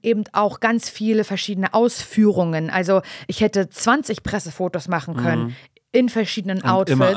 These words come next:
Speaker 2: anders, so,
Speaker 1: und
Speaker 2: ja.
Speaker 1: immer
Speaker 2: Mhm.
Speaker 1: irgendwie anders, aber ga-, ganz klar dieser Style halt zu
Speaker 2: Mhm.
Speaker 1: erkennen. Und jetzt, ich habe halt gemerkt, cool, alles schwarz.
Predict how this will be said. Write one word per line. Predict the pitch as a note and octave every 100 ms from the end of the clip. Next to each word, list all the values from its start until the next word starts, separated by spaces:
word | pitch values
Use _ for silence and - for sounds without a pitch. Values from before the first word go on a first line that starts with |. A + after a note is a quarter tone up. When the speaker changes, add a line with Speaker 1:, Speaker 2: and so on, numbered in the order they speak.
| A2
Speaker 2:
anders, | A2 G#3 -
so, | C4
Speaker 1:
und | E3
Speaker 2:
ja. |
Speaker 1:
immer | D#3+ A#3+ A#3
Speaker 2:
Mhm. |
Speaker 1:
irgendwie | A3 G#3+ G3+ G#3+
anders, | B3 C4 G#3+ G3+
aber | G3+ G#3 G3+
ga-, | G3
ganz | - A3 A#3 -
klar | - G#3+ G#3
dieser | F#3+ F#3 F3+
Style | - C4 G#3+
halt | E3+ E3+
zu | A2+
Speaker 2:
Mhm. |
Speaker 1:
erkennen. | E3 B2+ E3+ E3+
Und | F3+
jetzt, | G#3+ G#3+ A3
ich |
habe | A3 G3+
halt | G3+
gemerkt, | G3+ G3 G3 -
cool, | -
alles | A3 A3+
schwarz. | - G#3+ E3+